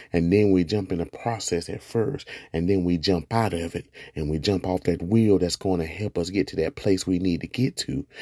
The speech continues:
And then we wonder why our life's back chaotic, because we abandon the process once again, and then we are spiritual fugitives.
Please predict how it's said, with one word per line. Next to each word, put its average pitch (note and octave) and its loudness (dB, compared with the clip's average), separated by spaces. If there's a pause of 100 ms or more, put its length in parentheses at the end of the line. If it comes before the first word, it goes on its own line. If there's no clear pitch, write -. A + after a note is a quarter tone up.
(160)
And F2+ 4
then F#2+ 4
we F#2+ 6
wonder G2+ 2
why F#2 2 (220)
our F2+ 0
life's G2 0
back - -4
chaotic, G#2 2 (200)
because - 2 (600)
we G2 2
abandon F2 4 (240)
the E2 2
process A2 0
once F2+ -2
again, F#2 -4 (220)
and E2 -4
then A2+ 6
we B2+ 10
are C3 6
spiritual F2 -2
fugitives. - -4